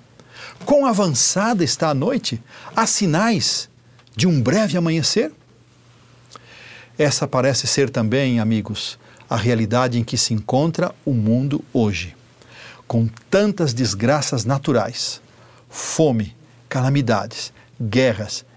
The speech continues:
insegurança, incertezas, e mais recentemente,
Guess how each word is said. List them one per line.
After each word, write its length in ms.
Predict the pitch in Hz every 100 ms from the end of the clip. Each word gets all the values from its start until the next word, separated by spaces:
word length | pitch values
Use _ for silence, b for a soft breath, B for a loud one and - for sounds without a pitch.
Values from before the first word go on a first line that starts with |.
| -
insegurança, 800 | 120 - 139 135 131 117 - - -
incertezas, 920 | 156 - 139 123 120 101 101 - - B B B
e 80 | 120
mais 220 | 131 131
recentemente, 760 | 135 - 139 120 135 196 -